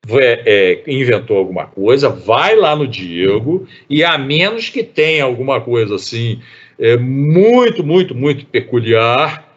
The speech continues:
deposita o pedido de patente antes. Depois vai conversar, vai contar lá no jogo de bingo,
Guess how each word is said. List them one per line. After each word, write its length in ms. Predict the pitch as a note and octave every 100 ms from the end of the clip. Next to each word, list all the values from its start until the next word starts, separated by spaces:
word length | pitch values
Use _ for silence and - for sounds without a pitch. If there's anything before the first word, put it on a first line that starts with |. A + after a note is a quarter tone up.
| _ _
deposita 800 | G#2+ A2+ - B2 A2+ A2 A2 -
o 40 | B2
pedido 460 | C3 A2 G#2+ G2
de 120 | G2+
patente 720 | G2 C#3 - G2+ F#2+ - D3+ - D3+
antes. 420 | A#2+ F2 - -
Depois 480 | F4 F4 G#4 G#4+ C4
vai 180 | C3+
conversar, 920 | A#2+ G2+ B2 B2 - - D#3 D#3 C#3 A2+
vai 160 | G2+
contar 800 | - A2+ G2 - A#2 A#2+ A2 - - -
lá 260 | G#2+ A2+ G#2
no 140 | G2
jogo 320 | - G2+ F#2
de 140 | F#2 B2
bingo, 1000 | - G#2+ D3+ F3+ D3 A#2 G2 F#2+ F#2+